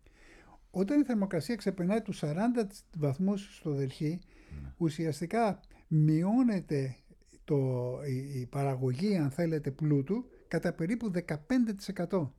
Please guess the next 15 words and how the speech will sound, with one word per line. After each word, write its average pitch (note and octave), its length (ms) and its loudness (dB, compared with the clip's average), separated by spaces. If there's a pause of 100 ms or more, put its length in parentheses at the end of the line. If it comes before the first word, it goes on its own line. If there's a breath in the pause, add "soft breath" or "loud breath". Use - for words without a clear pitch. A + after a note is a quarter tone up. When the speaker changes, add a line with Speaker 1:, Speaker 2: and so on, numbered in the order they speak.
(160)
Speaker 1:
Καταλαβαίνετε D#3 560 -2
τι F3+ 100 -10
σημαίνει F3 300 -2
αυτό; D3 340 -4
Speaker 2:
Μάλιστα. D2+ 320 -10
Speaker 1:
Αυτό D#3 140 -2
έχει B3 100 -2
τεράστια A#3+ 420 0
συνέπεια A3+ 360 -2
στην G3+ 160 0
όλη A3+ 100 2
οικονομία G3 440 0
της G3 80 -10
χώρας. B2+ 360 -6
Speaker 2:
Καταλαβαίνω. D#2 600 -8